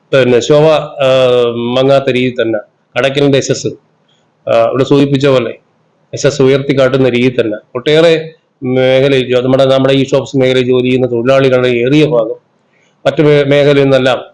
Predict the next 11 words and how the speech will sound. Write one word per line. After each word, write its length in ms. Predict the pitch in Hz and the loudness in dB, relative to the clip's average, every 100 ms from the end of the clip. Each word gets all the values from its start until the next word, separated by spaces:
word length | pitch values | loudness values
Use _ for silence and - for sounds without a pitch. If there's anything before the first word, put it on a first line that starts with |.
| _ _ _ _ _ - | _ _ _ _ _ -18
ആ, 280 | - - - | -16 -14 -2
ഏകദേശം 340 | 151 151 156 160 | 2 2 0 2
കൂടുതലും 420 | 156 160 151 127 | 2 4 2 0
നമ്മളറിയാലോ, 720 | 139 151 147 143 113 110 113 | 0 2 2 0 -2 -6 -4
ഏകദേശം 320 | 131 131 139 | -2 -2 -2
നമുക്കിവിടെ 480 | 139 139 147 143 143 | 0 0 0 2 2
കടയ്ക്കൽ 440 | 143 135 143 143 | 2 0 0 -2
തന്നെ 140 | 143 143 | 0 2
ഏകദേശം 480 | 139 147 156 156 139 | 2 2 0 0 0
നാലായിരത്തി 340 | 135 139 151 | 0 0 2
നാനൂറ്റി 760 | 143 139 139 135 - 135 120 | 2 2 0 -2 -2 -2 -2